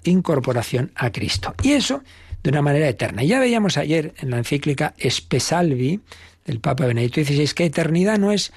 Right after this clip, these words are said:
un tiempo que nunca termina, sino que es una especie de instante, un instante profundo, pero no es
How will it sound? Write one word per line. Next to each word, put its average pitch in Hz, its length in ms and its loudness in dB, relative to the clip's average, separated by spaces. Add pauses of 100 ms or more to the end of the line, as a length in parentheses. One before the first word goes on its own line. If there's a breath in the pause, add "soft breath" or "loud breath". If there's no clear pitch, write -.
(240 loud breath)
un 165 140 2
tiempo 180 320 2
que 143 100 0
nunca 147 340 0
termina, 120 600 0 (300 loud breath)
sino 139 320 0
que 175 140 2
es - 260 -2
una 196 400 2 (340 loud breath)
especie 156 440 0
de 139 80 4
instante, 147 1040 -2
un 196 120 4
instante 156 880 2 (340 loud breath)
profundo, 147 460 2
pero 139 160 2
no 175 100 4
es 196 180 -2